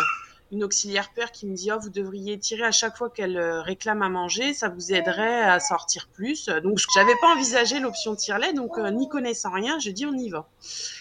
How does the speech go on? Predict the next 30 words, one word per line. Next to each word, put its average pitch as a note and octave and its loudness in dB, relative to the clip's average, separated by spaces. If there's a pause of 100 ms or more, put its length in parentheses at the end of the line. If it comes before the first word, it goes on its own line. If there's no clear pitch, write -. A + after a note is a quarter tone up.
(140)
Quand A3 -4
je A3+ -4
sors A#3 -4
de A3+ -4
la G#3+ 0
maternité, G#3 -2
donc G3 -4
c'était G3 -6
le E3+ -4
mardi, G3 0
donc G#3+ -2
ça F#3 -2
faisait, F3 -6
euh, D3 0
trois A3 2
jours A#3+ 0
que - 4
je - 4
faisais G#3+ 2
du G3 -2
tire-lait, G3+ 4
je G#3+ 0
sortais A3 0
entre F#3 -2
quatre-vingts G#3 2
et A3+ 4
cent G#3 0
millilitres G3 2
par - -2
tirage. E3 0